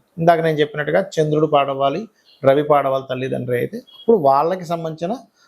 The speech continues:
దానము శాంతి చేసుకుంటే అక్కడ క్లోజ్ అయిపోతుంది. దాని గురించి జీవితాంతం మీరు బాధపడుతూ ఆలోచించాల్సిన అవసరం లేదు.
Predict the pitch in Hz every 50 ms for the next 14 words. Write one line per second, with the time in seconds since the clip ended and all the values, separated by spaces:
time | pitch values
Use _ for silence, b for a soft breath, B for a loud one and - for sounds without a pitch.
0 | _ _ - 120 127 135 135 147 156 165 180 202 202 - 165 156 156 156 160 156
1 | 160 160 151 - 175 185 196 180 - 175 160 - 165 160 165 180 175 196 190 175
2 | 165 165 160 - 147 131 135 139 143 147 147 156 165 165 151 143 151 151 156 156
3 | 170 170 170 165 165 160 156 156 151 143 143 143 - b b b b b - 131
4 | 131 135 139 151 160 156 156 151 151 151 143 143 139 143 139 139 135 127 139 135
5 | 131 127 139 131 123 - - 139 143 139 123 120 117 -